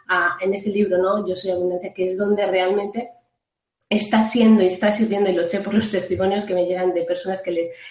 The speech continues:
que les hacen despertar también, ¿no? Se dan cuenta de cómo es su situación. Y es porque, de alguna manera, eh, la espiritualidad también nos está dando pistas. Yo,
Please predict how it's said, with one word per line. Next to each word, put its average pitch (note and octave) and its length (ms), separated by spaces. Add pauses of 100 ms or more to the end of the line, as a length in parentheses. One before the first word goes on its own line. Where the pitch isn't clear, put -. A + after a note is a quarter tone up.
(140)
que G3+ 80
les F#3+ 180
hacen G#3+ 300
despertar F#3 640
también, E3+ 460
¿no? G3 100
Se F#3+ 140
dan G3 260
cuenta A3+ 380
de F3+ 120
cómo F#3 200
es F#3 120
su F#3 80
situación. F3 520 (400)
Y C4 100
es C4+ 80
porque, C#4+ 380
de A3 80
alguna B3 340
manera, B3 600 (260)
eh, G#3 540
la G#3 140
espiritualidad G#3 1040
también G#3+ 340
nos A3 160
está - 220
dando G3 340
pistas. - 540
Yo, C#4+ 320